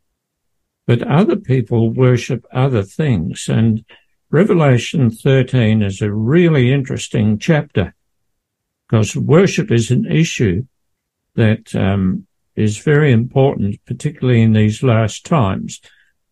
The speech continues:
I just want to read one verse. Revelation thirteen, verse eight, talking about our times and the times not far ahead of us,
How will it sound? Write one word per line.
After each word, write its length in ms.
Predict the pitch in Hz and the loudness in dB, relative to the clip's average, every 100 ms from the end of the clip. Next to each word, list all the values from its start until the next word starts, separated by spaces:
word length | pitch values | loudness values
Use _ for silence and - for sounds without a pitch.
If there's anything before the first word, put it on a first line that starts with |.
| 170 | -4
I 40 | |
just 280 | 185 220 - | 0 -2 0
want 140 | 185 | 2
to 80 | 135 | 2
read 280 | 143 131 - | 4 2 2
one 240 | 131 120 | 2 2
verse. 460 | 107 90 - - - _ _ _ _ _ _ _ _ - | 0 -2 -4 -10 -14 _ _ _ _ _ _ _ _ -2
Revelation 800 | 165 175 143 131 123 - 139 123 | 2 4 4 4 2 0 0 0
thirteen, 720 | - 131 117 117 110 107 113 117 | 2 2 2 2 2 4 2 0
verse 420 | 104 110 92 - - | 0 0 -4 -8 -4
eight, 440 | 107 95 - - _ _ _ _ _ _ | -2 -2 -6 -20 _ _ _ _ _ _
talking 420 | 226 226 - 185 | 2 2 4 2
about 420 | 147 147 131 143 _ _ _ _ _ _ - | 4 4 2 0 _ _ _ _ _ _ -4
our 260 | 135 151 - | 0 2 0
times 760 | - 131 113 113 143 131 107 | 0 2 4 2 0 -2 -4
and 400 | 117 104 107 107 | -4 0 0 -2
the 80 | - | -8
times 760 | - 135 120 120 120 113 - - _ _ _ _ _ _ _ - | -2 2 4 4 2 0 -6 -18 _ _ _ _ _ _ _ -4
not 300 | 147 123 - | 0 0 0
far 340 | 135 127 135 | 2 4 4
ahead 260 | 120 117 95 | 4 2 0
of 100 | 107 | 0
us, 340 | 127 - - | -2 -6 -18